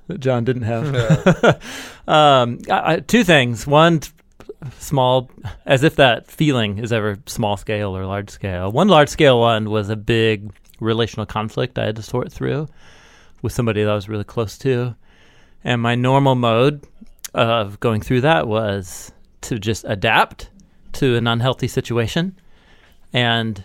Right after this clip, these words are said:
just interpret it as, "Well, it's just how the world is, and I can make this work."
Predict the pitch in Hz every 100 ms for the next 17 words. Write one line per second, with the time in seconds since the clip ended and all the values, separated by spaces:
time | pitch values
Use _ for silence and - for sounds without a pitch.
0 | _ - 127 - 120 - 131 131 117 113
1 | 113 147 139 - 139 135 123 117 110 117
2 | 107 101 104 101 92 98 87 95 - -
3 | 107 104 95 - _ _ _ _ _ _
4 | _ _ - 120 - - - 87 - -